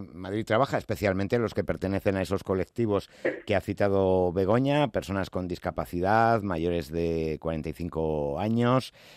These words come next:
eh, mujeres, eh, víctimas de violencia de género y en general, pues, los colectivos más vulnerables, ¿verdad? Que es, eh,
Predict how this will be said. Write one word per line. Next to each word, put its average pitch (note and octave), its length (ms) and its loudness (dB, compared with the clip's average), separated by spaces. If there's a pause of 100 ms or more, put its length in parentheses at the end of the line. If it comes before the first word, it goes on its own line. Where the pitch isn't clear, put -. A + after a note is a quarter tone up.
(160)
eh, D#2 920 -6
mujeres, D#2+ 600 -4 (260)
eh, D2+ 160 -12
víctimas F2+ 520 -8
de E2+ 100 -6
violencia E2+ 400 -6
de E2+ 60 -2
género G2+ 440 -2 (440)
y F#2+ 120 -4
en E2+ 60 -4
general, G2+ 400 -2
pues, G#2+ 160 -8
los F#2+ 160 -6
colectivos G2+ 480 0
más F2 320 -4
vulnerables, D#2+ 640 -4
¿verdad? F2+ 580 -2
Que E2+ 140 -4
es, - 180 -8
eh, G2+ 60 -2